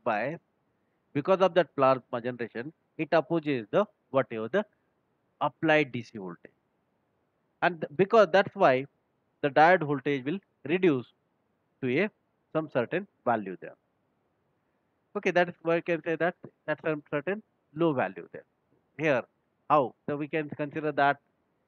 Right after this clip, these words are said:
in terms of a T one and T two, what, uh, junction forms and everything will be takes place here. So that we will see here. Okay. And then, uh, because we say that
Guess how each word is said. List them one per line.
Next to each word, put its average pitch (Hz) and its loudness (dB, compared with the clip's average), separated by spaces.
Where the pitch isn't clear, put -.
in 131 -8
terms 143 2
of 135 -2
a 131 -4
T 143 -2
one 135 -2
and 123 -4
T 135 -10
two, 127 -10
what, 131 2
uh, 113 -6
junction 120 -10
forms 113 -4
and 113 -10
everything 113 -12
will 107 -20
be - -18
takes 131 -12
place 107 -12
here. 135 -4
So 147 -16
that 175 2
we 156 -2
will 135 -12
see - -20
here. - -20
Okay. - -12
And 175 0
then, 208 0
uh, 185 0
because 175 0
we 180 -2
say 185 -2
that 170 4